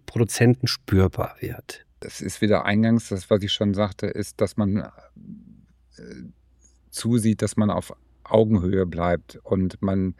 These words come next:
Speaker 2: sieht auch oftmals Schwierigkeiten. Das gilt ja immer wieder, wenn,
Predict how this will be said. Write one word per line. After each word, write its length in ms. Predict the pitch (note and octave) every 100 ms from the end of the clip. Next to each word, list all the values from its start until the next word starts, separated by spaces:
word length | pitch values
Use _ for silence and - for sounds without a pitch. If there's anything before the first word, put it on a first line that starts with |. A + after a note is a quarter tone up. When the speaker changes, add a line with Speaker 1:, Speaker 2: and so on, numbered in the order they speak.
| - - - -
Speaker 2:
sieht 460 | - A2 B2 - -
auch 160 | - -
oftmals 800 | A2+ - - A2 G#2+ G#2+ - - _ _ _
Schwierigkeiten. 1200 | - - A2 A2+ B2+ - A#2 A2 A2 - A2+ A2 G#2 _
Das 220 | G#2+ - -
gilt 280 | A2 G#2+
ja 120 | G2 G2
immer 300 | G2+ G2+ F2+
wieder, 460 | G#2 A#2 A2 G2+ - -
wenn, 380 | G2+ G2 G2